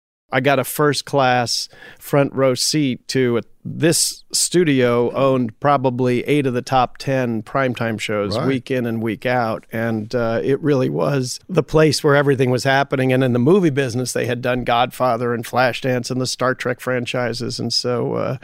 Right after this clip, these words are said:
Speaker 1: I got to sell all those to individual T V stations.
Speaker 2: Yeah, and you know, the Godfather office scene was shot right here on Stage twenty-nine, where my set is now. There's a lot of history on this
Speaker 1: It's
Speaker 2: set.
Speaker 1: all here, and Lucille Ball, this was Lucy Park, and,
Speaker 2: Yeah.
Speaker 1: uh, you know,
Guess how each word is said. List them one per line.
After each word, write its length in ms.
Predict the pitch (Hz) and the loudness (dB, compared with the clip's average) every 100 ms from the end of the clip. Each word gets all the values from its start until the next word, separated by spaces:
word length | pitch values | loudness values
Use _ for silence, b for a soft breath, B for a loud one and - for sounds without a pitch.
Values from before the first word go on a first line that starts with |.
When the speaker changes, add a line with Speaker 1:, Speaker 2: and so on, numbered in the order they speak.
| B - | B -6
Speaker 1:
I 80 | |
got 200 | 127 127 | -2 -4
to 80 | 113 | -4
sell 240 | - 127 120 | -4 -2 -2
all 100 | 113 | -2
those 220 | 123 120 | -2 -2
to 160 | - 117 | -4 -2
individual 440 | 123 120 117 107 | -2 -4 -4 -6
T 160 | - 131 | -4 -4
V 100 | 127 | -4
stations. 300 | - 95 143 | -4 -6 -4
Speaker 2:
Yeah, 280 | 123 - 127 | -4 -4 -2
and 80 | |
you 120 | 139 151 | 0 2
know, 340 | 143 117 117 - _ | 2 0 -4 -12 _
the 100 | 107 | -6
Godfather 840 | 104 127 127 120 120 117 113 110 - _ _ | 0 2 2 2 2 2 2 0 -4 _ _
office 380 | 135 160 135 101 | 0 2 2 0
scene 540 | - 117 104 101 104 107 _ _ _ | 0 0 2 0 -2 -8 _ _ _
was 100 | 117 | -2
shot 280 | - 127 120 | 2 2 2
right 220 | 120 117 | 2 2
here 200 | 110 117 | 2 2
on 120 | 110 101 | 0 0
Stage 320 | - 113 101 | 0 0 0
twenty-nine, 460 | 117 107 123 139 | 0 0 2 2
where 140 | 117 104 | 2 2
my 200 | 110 127 | 2 2
set 300 | - 110 104 | 0 0 2
is 220 | 104 95 | 0 0
now. 420 | 110 143 98 95 - _ _ _ - | 0 0 -2 -8 -16 _ _ _ 0
There's 160 | 156 | 2
a 60 | 180 | 4
lot 260 | 123 127 151 | 4 4 4
of 60 | |
history 400 | 110 165 - 120 | 4 2 0 -2
on 180 | 98 92 | -2 -2
this 100 | 98 | 0
Speaker 1:
It's 140 | 156 160 | 0 4
Speaker 2:
set. 80 | |
Speaker 1:
all 140 | 170 156 | 4 6
here, 280 | 147 151 156 | 4 4 4
and 200 | 139 139 | 2 2
Lucille 360 | 160 - 151 | 0 2 0
Ball, 340 | 131 139 147 143 | 2 4 4 4
this 200 | 143 - | 0 -4
was 160 | 120 | -4
Lucy 300 | 135 139 147 | -2 -2 -4
Park, 420 | 131 135 135 147 135 | -2 0 0 -2 -2
and, 140 | 120 | 0
Speaker 2:
Yeah. 140 | 123 | 2
Speaker 1:
uh, 460 | 113 131 127 127 120 - | 2 2 2 2 0 -2
you 120 | 135 | -2
know, 200 | 131 | 0